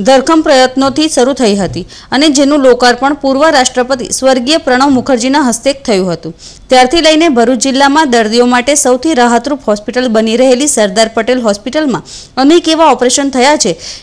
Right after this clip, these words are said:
જે આજ દિન સુધી જિલ્લાની કોઈ હોસ્પિટલમાં થયા નથી. હૃદયરોગથી માંડીને તમામ રોગના દર્દીઓને હવે આ હોસ્પિટલ શરૂ થયા બાદ સુરત, વડોદરા, મુંબઈ કે અમદાવાદ સુધી જવાની જરૂર પડતી નથી. સરદાર પટેલ હોસ્પિટલને ખાનગી હોસ્પિટલ તરીકે સરકાર દ્વારા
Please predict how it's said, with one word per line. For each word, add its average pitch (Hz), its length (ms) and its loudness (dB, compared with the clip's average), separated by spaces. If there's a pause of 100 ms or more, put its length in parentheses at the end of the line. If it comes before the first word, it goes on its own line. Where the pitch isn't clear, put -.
જે 269 180 0
આજ 269 260 2
દિન 285 220 2
સુધી 294 240 0
જિલ્લાની 262 380 2
કોઈ 294 200 2
હોસ્પિટલમાં 240 600 0
થયા 196 240 0
નથી. 170 260 -8 (400)
હૃદયરોગથી 254 600 2
માંડીને 262 400 0
તમામ 277 440 2
રોગના 254 320 2
દર્દીઓને 240 520 2
હવે 269 280 2
આ 262 240 -2
હોસ્પિટલ 294 500 0
શરૂ 262 260 0
થયા 247 260 2
બાદ 254 200 0 (180)
સુરત, 277 360 0
વડોદરા, 226 420 0
મુંબઈ 240 380 0
કે 269 120 -4
અમદાવાદ 247 440 0
સુધી 277 220 -2
જવાની 240 280 0
જરૂર 226 300 0
પડતી 202 340 -4
નથી. 170 300 -6 (540)
સરદાર 269 460 0
પટેલ 330 220 0
હોસ્પિટલને 262 540 -2
ખાનગી 247 360 0
હોસ્પિટલ 285 460 -2
તરીકે 269 380 0
સરકાર 285 600 0
દ્વારા 285 360 2